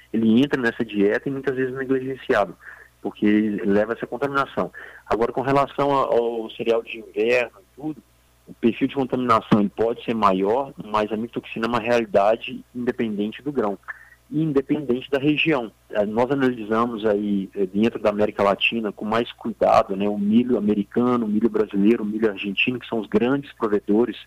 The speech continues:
que são os grandes exportadores ou fornecedores de grãos pra nossa região,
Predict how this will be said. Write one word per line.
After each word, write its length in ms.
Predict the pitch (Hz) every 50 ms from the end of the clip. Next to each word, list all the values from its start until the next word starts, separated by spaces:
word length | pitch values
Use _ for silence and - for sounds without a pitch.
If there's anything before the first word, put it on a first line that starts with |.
| _ _ -
que 80 | -
são 140 | - 110 110
os 80 | 104 101
grandes 280 | 113 117 127 123 120
exportadores 800 | 131 131 - - 127 120 110 - 110 101 - - 104 117 113 107
ou 80 | 110
fornecedores 640 | - - 117 117 107 - 117 104 104 104 110 113 104
de 80 | 113 113
grãos 340 | - 101 104 107 117 123 -
pra 180 | - - 104
nossa 220 | 101 101 - - 104
região, 560 | 92 101 98 - - 185 95 147 127 123